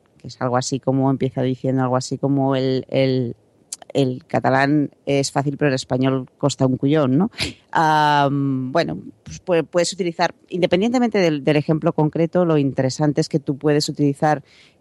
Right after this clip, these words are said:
ese formato para crear una microcápsula, un pequeño programa, un pequeño, si quieres, sketch,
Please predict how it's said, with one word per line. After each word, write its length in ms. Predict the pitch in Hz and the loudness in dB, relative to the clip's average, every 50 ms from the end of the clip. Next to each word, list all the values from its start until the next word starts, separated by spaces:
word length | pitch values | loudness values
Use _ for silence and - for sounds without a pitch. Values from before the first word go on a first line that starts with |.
| _ _ _ - - | _ _ _ -16 -8
ese 220 | - 135 - - 151 | -6 -4 -2 -2 0
formato 640 | - 160 160 165 185 190 180 - 196 208 226 285 _ _ _ _ _ _ _ _ _ | 0 2 2 2 2 2 0 0 -2 -2 -2 -2 _ _ _ _ _ _ _ _ _
para 260 | - 147 139 135 127 | -2 0 2 0 0
crear 460 | 127 - 143 131 135 143 151 156 151 143 | -2 -2 -2 0 2 2 4 4 4 2
una 160 | 135 135 131 | 2 2 2
microcápsula, 880 | 135 139 - - 139 - - 175 180 - - - 202 196 202 208 208 202 | 2 2 0 -2 -2 0 0 -2 -2 -4 -2 0 0 2 2 2 4 2
un 400 | 175 151 139 127 123 - - - - - - - - - - _ _ | 2 2 2 0 -2 -4 -10 -16 -20 -20 -18 -18 -18 -20 -20 _ _
pequeño 360 | - 147 - - 135 139 143 - | -10 -8 -4 0 0 0 0 0
programa, 480 | - 139 127 139 151 160 165 170 170 | 0 0 0 2 2 2 2 2 2
un 100 | 170 170 | 2 0
pequeño, 640 | 147 156 143 - 135 131 135 135 131 135 135 131 135 | 0 -4 -4 -2 -2 0 0 2 2 2 2 0 -2
si 200 | 135 - 139 131 | -4 -6 -8 -8
quieres, 300 | - - 143 131 135 - 143 | -2 -2 -2 0 0 -2 -4
sketch, 460 | 135 - - 160 156 160 170 - - | -4 -4 -2 0 0 0 0 -2 -6